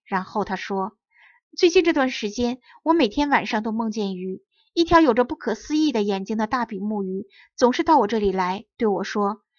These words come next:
要成为你丈夫的那个人就要来了，那个人肯定会让你幸福的。”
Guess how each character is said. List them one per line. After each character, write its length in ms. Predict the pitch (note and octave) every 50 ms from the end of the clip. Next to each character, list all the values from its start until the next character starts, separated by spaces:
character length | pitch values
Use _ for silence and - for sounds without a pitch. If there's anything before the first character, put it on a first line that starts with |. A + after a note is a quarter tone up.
| _ - - _
要 120 | - E4+ E4+
成 200 | E4+ D4+ D#4+ D#4+
为 100 | E4+ C#4+
你 120 | A#3+ G3+
丈 220 | G3+ - E4 D4+ C#4
夫 100 | - A#3
的 80 | A3
那 200 | G#3+ A3 G#3+ G#3+
个 120 | G3+ G#3+ G3+
人 240 | F#3+ F#3+ F#3 G#3 A#3+
就 200 | - - D#4 C4
要 160 | A3+ G3+ G3
来 240 | G3 F#3 F3+ F3 F#3+
了， 240 | G#3 G3 F#3+ - _ _ _ _ _ _ _ _
那 100 | - E4+
个 140 | D#4+ D4+ B3+
人 200 | A3 G#3 A3 A#3+
肯 200 | A#3 - C4 A3
定 120 | A3+ C#4 C#4+
会 140 | - C4+
让 160 | B3+ C4 A#3+ A3
你 60 | G3+
幸 300 | - - - C4+ A#3+ A3
福 180 | - - F#3+
的。” 300 | F#3 - G3 F#3+ G3+ G#3